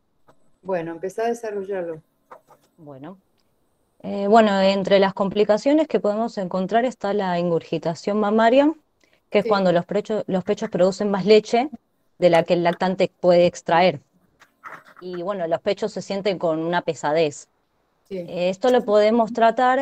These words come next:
Speaker 2: eh, mediante la extracción manual con un sacaleche, o si no, también, eh, brindándole más cantidad de veces el pecho al niño.
Speaker 1: Sí.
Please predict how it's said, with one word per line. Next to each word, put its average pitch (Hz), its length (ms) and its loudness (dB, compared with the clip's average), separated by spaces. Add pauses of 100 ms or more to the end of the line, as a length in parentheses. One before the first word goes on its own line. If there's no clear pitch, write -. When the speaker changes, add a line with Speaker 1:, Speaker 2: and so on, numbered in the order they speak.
Speaker 2:
eh, 175 380 -2
mediante 185 340 -6
la 170 80 -4
extracción 214 600 -4
manual 220 420 -2
con 190 140 -4
un 202 120 -6
sacaleche, 233 720 0
o 190 160 0
si 185 200 -6
no, 214 200 0
también, 226 600 -2
eh, 180 240 -4
brindándole 185 520 -2
más 196 140 -4
cantidad 190 320 0
de 190 80 4
veces 180 260 -2
el 147 120 -6
pecho 175 440 0
al 151 160 -2
niño. 156 540 0 (960)
Speaker 1:
Sí. 170 160 -18